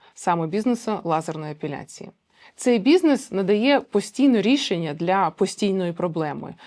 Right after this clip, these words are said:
Він трансформує життя, надаючи реальний шлях до впевненості. Задайте собі питання, чи резонує це чому з вашими особистими цінностями? Чи вірите ви в глибині душі в допомогу людям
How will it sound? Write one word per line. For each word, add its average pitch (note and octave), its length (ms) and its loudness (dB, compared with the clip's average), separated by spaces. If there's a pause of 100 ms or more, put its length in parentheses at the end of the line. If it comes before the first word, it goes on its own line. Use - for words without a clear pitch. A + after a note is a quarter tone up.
(160)
Він B3 280 4
трансформує A#3+ 640 2
життя, D#3+ 460 -8
надаючи F3+ 680 -4
реальний B3 420 2
шлях E3 460 -6 (180)
до F3+ 120 0
впевненості. D3+ 720 -6 (460)
Задайте D4+ 360 2
собі A3 220 0
питання, D#3+ 560 -6 (280)
чи G#3+ 280 0
резонує A3+ 480 2
це - 220 -4
чому A#3 540 0
з E3+ 120 -8
вашими G3 600 0
особистими F#3+ 640 -2
цінностями? E3+ 680 -4 (720)
Чи F3+ 240 0
вірите A3+ 560 2
ви F#3+ 240 0
в E3 360 -4
глибині G#3+ 380 2
душі F#3 360 -2
в G#3+ 60 -2
допомогу G3+ 600 2
людям F#3+ 420 -2